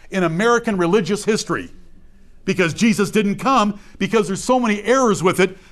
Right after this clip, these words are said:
But my point is the twenty-three hundred, the timing, timing, those are literal days. You say, "How can it be literal days in chapter eight and figurative prophetic days in chapter nine? How can it be that?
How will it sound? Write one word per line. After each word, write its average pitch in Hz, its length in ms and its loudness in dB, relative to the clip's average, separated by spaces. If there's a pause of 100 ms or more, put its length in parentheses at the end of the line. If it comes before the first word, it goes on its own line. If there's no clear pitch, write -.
But 185 160 0
my 175 160 2
point 262 400 2
is 175 440 2 (560)
the 160 100 0
twenty-three 240 580 0
hundred, 208 320 0
the 185 100 2
timing, 190 600 0 (400)
timing, 214 600 0 (280)
those 208 200 4
are 185 140 4
literal 254 360 4
days. 139 440 0 (160)
You 147 80 -6
say, 151 240 0
"How 165 160 -4
can 214 160 -4
it 214 40 -6
be 202 100 -6
literal 165 260 0
days 135 380 -2 (240)
in 139 100 -2
chapter 170 460 -4
eight 170 320 -2 (480)
and 156 520 -2
figurative 143 720 -4
prophetic 147 720 -4
days 143 460 -2 (260)
in 160 140 -4
chapter 156 380 -4
nine? 123 500 -4 (760)
How 175 160 -2
can 175 160 -4
it 151 80 -4
be 170 160 -4
that? 110 380 -2